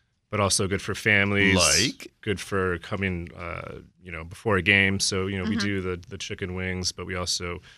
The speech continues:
Speaker 1: uh, we'll have a braised short rib, flatbreads, burgers,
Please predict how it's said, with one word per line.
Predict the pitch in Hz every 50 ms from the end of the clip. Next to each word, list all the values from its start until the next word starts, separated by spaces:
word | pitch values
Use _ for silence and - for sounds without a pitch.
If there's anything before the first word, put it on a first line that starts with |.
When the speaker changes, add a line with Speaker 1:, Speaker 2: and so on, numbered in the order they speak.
| _ _ _ _ _ _ _ _ -
Speaker 1:
uh, | 101 95 90 85 82 - 69 131 131
we'll | 117 95 92
have | 98 90 82
a | 85
braised | 80 101 92 90 -
short | - - 127 120 117 104
rib, | 104 110 104 101 98 95 95 92 90 87 82 -
flatbreads, | - - 127 113 101 95 - 104 98 95 92 90 90 85 82 - - - - - - - - - - - - -
burgers, | 135 123 117 113 104 101 98 95 92 92 92 - - - - -